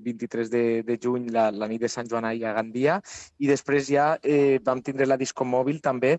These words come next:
amb una, amb moltíssima participació de gent a, a la zona de concerts, em, i ens va, ens va agradar moltíssim poder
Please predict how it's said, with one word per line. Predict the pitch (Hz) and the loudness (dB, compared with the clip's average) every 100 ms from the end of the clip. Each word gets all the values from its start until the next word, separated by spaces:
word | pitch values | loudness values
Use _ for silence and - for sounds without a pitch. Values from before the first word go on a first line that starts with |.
| - - - | -2 -20 -4
amb | 131 127 127 | -2 -2 -2
una, | 131 127 127 123 123 107 | 0 2 2 2 0 -2
amb | 127 127 | -4 -6
moltíssima | 127 - 135 135 | -6 -4 0 0
participació | 135 - 127 135 120 - 135 127 127 | -2 -4 -8 -4 -4 0 2 4 4
de | 123 117 | 0 0
gent | 123 143 139 | 0 0 2
a, | 127 123 120 - | 2 4 2 0
a | 117 | -2
la | 120 | -2
zona | - 127 | -2 -2
de | 123 | -2
concerts, | - 123 - 127 156 - - - - | -2 -4 0 0 0 -6 -18 -20 -8
em, | 131 131 123 120 113 113 110 104 - | 0 4 4 0 -6 -10 -10 -12 -14
i | 123 120 113 | -2 0 0
ens | |
va, | 104 120 120 90 | 2 2 2 0
ens | 123 | -2
va | 127 | 0
agradar | 127 135 131 | 2 2 2
moltíssim | 135 131 135 - 143 139 | 0 -2 -4 -4 -6 -2
poder | 131 123 123 127 | 2 4 4 2